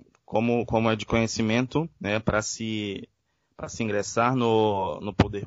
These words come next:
público, né, o turismólogo entra no setor público, a efetivação ela é realizada, feita por concurso público. Porém, vai de realidade, é, a realidade, né, de cada estado, de cada município. Então, existem também as possibilidades de contratos,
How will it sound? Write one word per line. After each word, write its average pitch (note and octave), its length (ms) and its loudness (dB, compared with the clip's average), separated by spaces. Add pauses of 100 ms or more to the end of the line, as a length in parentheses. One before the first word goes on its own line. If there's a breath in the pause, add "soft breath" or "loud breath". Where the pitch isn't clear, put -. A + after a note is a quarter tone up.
público, C3 640 -6
né, G2+ 280 -14
o A2+ 60 -10
turismólogo G#2 640 -10
entra G2 160 -14
no G2+ 60 -12
setor G2+ 340 -14
público, C3 560 -8 (480 soft breath)
a A2 100 -6
efetivação B2+ 640 -4
ela D3 120 2
é C#3+ 40 4
realizada, C3+ 440 0 (240)
feita C3 240 0
por C#3 220 0
concurso C#3+ 380 -6
público. G2 480 -6 (380 soft breath)
Porém, B2 300 4
vai C#3+ 180 2
de C#3+ 80 -2
realidade, C#3+ 920 0 (200)
é, A#2 240 -2
a B2+ 180 -2
realidade, A2+ 720 0
né, G#2+ 160 -2
de A#2 100 -12
cada A#2 300 0
estado, A#2 480 0
de G2 100 -14
cada A2+ 200 -4
município. B2 720 -4 (320 loud breath)
Então, B2+ 320 -2
existem B2+ 360 -2
também C3 200 2
as B2+ 60 0
possibilidades B2+ 800 -4
de A2+ 220 -12
contratos, A#2 840 -8